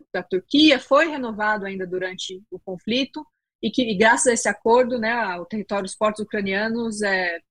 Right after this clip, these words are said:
passam por ali, mais de onze milhões de toneladas de grãos, e quase metade dessa, desse contingente é destinado aos países em desenvolvimento. Vocês têm, Nassif e Cláudia, acompanhado os preparativos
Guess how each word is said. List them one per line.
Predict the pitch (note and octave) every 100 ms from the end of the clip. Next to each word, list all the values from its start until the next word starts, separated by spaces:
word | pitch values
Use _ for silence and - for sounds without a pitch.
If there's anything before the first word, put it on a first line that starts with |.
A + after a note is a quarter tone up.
| _ _ _ _ -
passam | A#3+ C4 F#3
por | F3+ E3+
ali, | E3+ G#3+ B3 _ _
mais | A3 A#3
de | A#3+
onze | C4 D#4+ E4+ C#4+
milhões | C#4+ B3 B3 C4
de |
toneladas | A#3+ A3 G3+ G3+ G#3
de | G3+
grãos, | F#3+ F#3+ G#3 A3+ -
e | G#3
quase | - B3 B3+
metade | B3 A#3 G#3+ G#3+ F#3
dessa, | F#3 F#3+ F#3 F3+
desse | F#3 -
contingente | F#3+ - F#3+ F#3 F#3+ G#3 - - _ _ -
é | F#3+
destinado | G#3 - F#3+ F#3+
aos | F#3+
países | - F#3 F#3+ F3+
em | F#3+
desenvolvimento. | F#3+ F#3 F#3+ G3 F#3 F3 F3 F3
Vocês | G3 G#3 A3 -
têm, | C4 C#4+
Nassif | A#3 G#3 - G#3+
e | A3
Cláudia, | G#3+ G3+
acompanhado | G3+ G#3+ G#3+ G#3 B3+ A#3
os | -
preparativos | F#3 F#3+ F3+ - G3 F3+ -